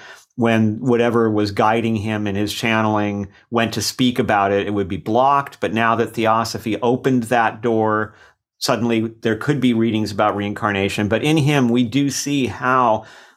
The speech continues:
it, it, he, his readings are influenced by this melting pot of beliefs, and they, they grow and, and become more, more inclusive and diverse as a result over time. And he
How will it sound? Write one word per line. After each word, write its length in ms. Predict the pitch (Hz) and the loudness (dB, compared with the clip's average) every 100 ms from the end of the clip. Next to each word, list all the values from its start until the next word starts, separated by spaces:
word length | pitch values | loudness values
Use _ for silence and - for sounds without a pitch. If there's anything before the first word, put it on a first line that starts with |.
| _ _ - | _ _ -12
it, 140 | - - | -12 -2
it, 260 | 135 127 | -2 -2
he, 300 | - 143 131 | 0 -2 0
his 360 | - 151 160 - | -2 0 0 0
readings 420 | 127 151 151 123 | 0 2 4 2
are 200 | 117 107 110 | 2 0 0
influenced 800 | 156 160 131 110 90 87 - - | -2 -2 -2 0 0 -4 -8 -2
by 180 | 113 101 | 0 2
this 220 | 104 - | 0 0
melting 460 | 107 101 104 101 90 | 0 0 0 -4 -6
pot 360 | 110 98 87 | -2 0 0
of 160 | 87 82 | -4 -6
beliefs, 520 | 98 95 90 85 - | -4 -2 -2 -4 -2
and 140 | 98 | 0
they, 120 | 98 104 | 0 0
they 220 | 117 113 | 0 0
grow 640 | 104 113 123 139 107 92 | 0 2 2 4 2 0
and, 200 | 87 90 | -2 -4
and 140 | 107 101 | -4 -4
become 560 | 110 113 120 107 104 - - - - | -4 -2 0 0 -4 -10 -20 -20 -4
more, 560 | 117 120 120 113 107 101 | 0 2 4 4 2 0
more 200 | 123 120 | 0 2
inclusive 640 | 113 110 139 147 151 113 | 0 -2 0 0 2 0
and 120 | 101 | 0
diverse 600 | 95 104 98 113 127 139 - | 0 0 2 0 0 0 -4
as 240 | 98 92 | -6 -4
a 60 | 92 | -4
result 520 | 87 87 85 82 80 | -4 0 2 2 0
over 240 | 95 85 | -2 -4
time. 500 | - 98 87 80 - _ _ _ _ _ - | -4 -2 0 -2 -6 _ _ _ _ _ -2
And 520 | 117 113 110 107 107 - | 2 2 2 0 -4 -12
he 640 | 131 - 190 202 147 - | -14 -4 0 2 0 -2